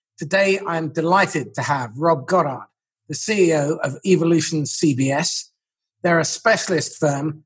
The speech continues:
that helps entrepreneurs sell their business. Rob,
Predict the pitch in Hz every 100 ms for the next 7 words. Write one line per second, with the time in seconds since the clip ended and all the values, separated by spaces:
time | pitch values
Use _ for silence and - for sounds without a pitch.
0 | - 147 - 196 196 190 - - 208 196
1 | 185 180 156 143 139 - - - 156 143
2 | 143 131 151 147 - - - - _ _
3 | _ - 196 208 110